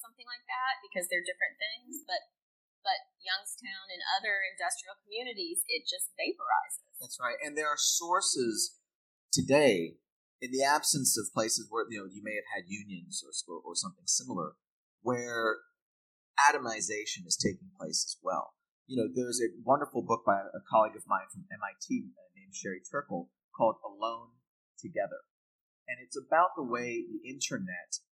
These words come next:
Speaker 2: isolates us, right? And it is very possible that the more things become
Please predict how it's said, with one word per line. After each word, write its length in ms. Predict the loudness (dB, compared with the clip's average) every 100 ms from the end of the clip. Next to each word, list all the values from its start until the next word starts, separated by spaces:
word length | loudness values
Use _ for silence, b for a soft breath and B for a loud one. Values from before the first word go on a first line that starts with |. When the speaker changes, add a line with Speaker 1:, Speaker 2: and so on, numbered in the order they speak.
| _ 4
Speaker 2:
isolates 720 | 4 2 -2 -4 -4 -6 -8
us, 380 | -6 -4 -4 -8 _ _ _ _ _ _
right? 240 | -10 -10 -10 _ _ _ _
And 360 | -12 -10 -10 -12 _ -2
it 180 | 6 6
is 160 | 6
very 240 | 6 4 4
possible 460 | 6 6 6 0 -4
that 180 | -4 -6
the 140 | -4
more 320 | 4 8 8 6
things 320 | -2 -4 -4
become 380 | -4 -4 -8